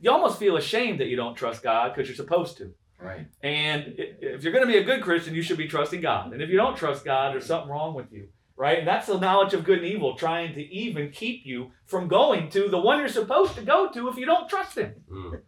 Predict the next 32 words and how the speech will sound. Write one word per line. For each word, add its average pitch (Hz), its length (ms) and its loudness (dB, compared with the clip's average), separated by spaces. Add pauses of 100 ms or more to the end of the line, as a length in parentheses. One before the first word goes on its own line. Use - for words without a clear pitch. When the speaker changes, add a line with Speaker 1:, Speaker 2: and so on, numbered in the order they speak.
(260)
Speaker 1:
right? 359 340 4
I 277 80 2
mean, 349 100 2
he 453 80 2
wants 494 360 4
you 440 160 4
to 403 60 2
come 226 220 2
tell 196 240 0
him 143 200 -6
that. 110 260 -8 (680)
He 403 140 6
wants 494 380 0
you 403 120 2
to 381 60 8
come 330 240 0
out 330 240 2
with 226 180 -6
it. - 280 -4 (520)
And 214 140 -2
so, 269 180 8
man, 277 500 0
when 190 160 -6
she 220 140 -6
finally 220 380 2
just 247 180 -8
told 240 240 -2
him, 110 120 -8
"I 147 160 -6
don't 156 320 -10
trust - 460 -18
you. - 80 -20